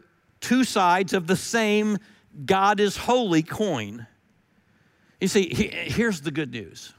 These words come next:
This is the gospel of Jesus. God loves us so much that he came in the person of Jesus to take his own wrath against our sin into himself.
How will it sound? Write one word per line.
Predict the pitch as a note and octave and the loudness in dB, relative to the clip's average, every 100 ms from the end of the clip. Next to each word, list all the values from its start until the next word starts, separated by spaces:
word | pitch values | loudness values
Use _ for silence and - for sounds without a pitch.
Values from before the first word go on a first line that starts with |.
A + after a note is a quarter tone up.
| _ _ _ _ _ _ _ _ | _ _ _ _ _ _ _ _
This | B2+ F#3+ C4+ C4 | -4 0 2 2
is | A#3+ - | -2 -2
the | F3+ | -4
gospel | E3+ F3+ F3 - D#3 | 0 0 0 -2 -2
of | C#3 | -2
Jesus. | A2 A#2+ F#2+ G2+ - - _ _ _ _ _ _ - _ - _ B2+ | -4 -8 -10 -16 -20 -20 _ _ _ _ _ _ -20 _ -20 _ -6
God | G#2 B3 B3 D#3 D3 G3 A3 G3+ _ _ | 0 4 4 4 4 2 -2 -10 _ _
loves | C#3+ G3+ B3+ G#3+ | 0 4 4 2
us | - F3 D#3+ D3+ | -2 0 0 -2
so | - A3+ C4+ | 0 2 2
much | B3+ A#3+ E3 - | 2 2 0 -4
that | F3 E3 | -2 -2
he | D#3 | -2
came | - A3+ B3+ A#3 | 0 0 2 0
in | F3 | 0
the | |
person | D3 G3+ B3+ - | -2 0 0 0
of | F#3+ D3 | -4 -4
Jesus | G#2+ A3+ F3 C#3+ D#3+ D#3+ - - _ _ _ _ _ _ _ - _ | -2 0 0 0 -2 -4 -12 -16 _ _ _ _ _ _ _ -20 _
to | G3 | -2
take | - G#3+ B3 | 2 2 4
his | - G#3+ F3 - | 6 6 6 0
own | G3 A3+ C#4 C#4+ C4+ B3+ E3+ | -2 2 4 4 2 0 -2
wrath | F3+ A#3 A#3+ A#3+ - | 0 2 2 0 0
against | F#3+ F3 D3 B3+ C4 - - _ | -4 -2 0 0 0 -6 -14 _
our | F#3+ A#3 C4 C4 C4 | -4 0 2 2 2
sin | G#3+ - A#3+ B3 B3 B3 B3+ - | -2 -6 -2 0 2 0 -2 -2
into | B3 C4 - B3 A#3+ | 0 0 -2 0 4
himself. | A3 A3+ - G3 D3 G2+ - - | 4 2 0 -2 -2 -6 -16 -20